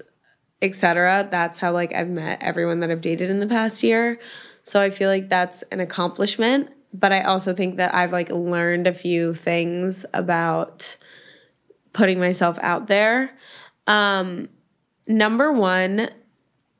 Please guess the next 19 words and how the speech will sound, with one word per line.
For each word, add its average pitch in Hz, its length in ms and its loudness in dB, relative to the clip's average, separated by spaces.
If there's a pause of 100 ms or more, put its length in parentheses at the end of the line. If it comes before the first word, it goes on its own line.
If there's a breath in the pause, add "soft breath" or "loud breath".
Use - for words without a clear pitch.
(320)
it's 202 240 2
like 196 320 0
you 202 240 -4
should 190 380 0
be 208 160 -2
building 175 640 0
out 180 240 -2
your 180 140 -2
network 175 440 -2
of 165 120 -4
friends 226 640 0
a 254 60 2
little 254 240 2
bit, 277 300 2
because 185 680 0 (760 loud breath)
once 202 460 2
you're 202 540 2 (220)
meeting, 202 840 2 (220)
like, 185 420 0